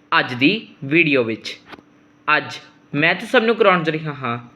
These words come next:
ਵਿਸਾਖੀ ਦੇ ਮੇਲੇ ਦੇ ਉੱਤੇ ਇਹ ਦਸ ਲਾਈਨਾਂ ਦਾ ਐਸੇ। ਤਾਂ ਜੇ ਤੁਹਾਨੇ ਹਜੇ ਤੱਕ ਮੇਰੇ ਚੈਨਲ ਨੂੰ ਸਬਸਕ੍ਰਾਈਬ ਨਹੀਂ ਕੀਤਾ ਹੈ ਤਾਂ ਉਹ ਕਰ ਦਿਓ, ਨਾਲ ਕਰ ਦਿਓ ਇਸ ਵੀਡੀਓ ਨੂੰ ਲਾਈਕ,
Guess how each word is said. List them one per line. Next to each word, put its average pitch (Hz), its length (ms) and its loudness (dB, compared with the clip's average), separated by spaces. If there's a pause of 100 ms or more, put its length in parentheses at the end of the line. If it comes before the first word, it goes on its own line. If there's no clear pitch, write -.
(420)
ਵਿਸਾਖੀ 143 600 0
ਦੇ 247 120 4
ਮੇਲੇ 165 300 2
ਦੇ 151 100 0
ਉੱਤੇ 127 460 0 (640)
ਇਹ 143 340 2 (360)
ਦਸ 147 300 0
ਲਾਈਨਾਂ 117 280 0
ਦਾ 123 180 0 (280)
ਐਸੇ। 120 400 -4 (760)
ਤਾਂ 156 100 4
ਜੇ 151 200 2
ਤੁਹਾਨੇ 220 360 0
ਹਜੇ 135 220 2
ਤੱਕ 165 280 -2 (480)
ਮੇਰੇ 127 320 2
ਚੈਨਲ 143 400 2
ਨੂੰ 202 100 -2
ਸਬਸਕ੍ਰਾਈਬ 160 460 2
ਨਹੀਂ 131 220 -2
ਕੀਤਾ 156 300 0
ਹੈ 139 300 -4 (920)
ਤਾਂ 147 100 6
ਉਹ 147 120 2
ਕਰ 123 240 2
ਦਿਓ, 131 300 0 (400)
ਨਾਲ 147 300 4
ਕਰ 202 220 4
ਦਿਓ 190 100 2
ਇਸ 185 160 0
ਵੀਡੀਓ 151 220 4
ਨੂੰ 131 140 -4
ਲਾਈਕ, 160 280 2